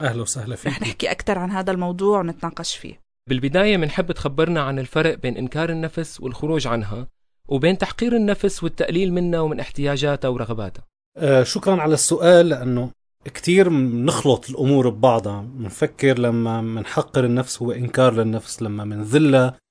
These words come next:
Speaker 1: كأنه نحن عم، آه، عم نرفض إنه نعيش لأنفسنا. ه-، خليني بس وضح شو يعني إنكار النفس والخروج منها. آه، نحن كلياتنا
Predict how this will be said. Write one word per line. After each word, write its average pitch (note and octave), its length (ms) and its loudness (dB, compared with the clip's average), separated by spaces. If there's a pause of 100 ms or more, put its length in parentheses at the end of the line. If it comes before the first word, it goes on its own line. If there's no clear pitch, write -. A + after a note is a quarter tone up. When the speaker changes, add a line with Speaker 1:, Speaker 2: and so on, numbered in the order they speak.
(320)
Speaker 1:
كأنه B2 180 -4
نحن A#2+ 220 -4
عم، G#2+ 560 -8
آه، G2+ 260 -14 (520)
عم B2 140 0
نرفض C3 600 4
إنه G#2+ 260 -10
نعيش A#2+ 760 -4
لأنفسنا. A#2+ 720 -2 (580)
ه-، D3+ 180 2
خليني G3+ 460 4 (100)
بس F3 240 2
وضح E3+ 260 2
شو - 140 -2
يعني F#3+ 280 0
إنكار C#3+ 380 2
النفس C#3 680 0
والخروج C3+ 640 2
منها. A2 380 2 (800)
آه، B2 580 0 (680)
نحن F#3+ 240 0
كلياتنا D#3+ 800 4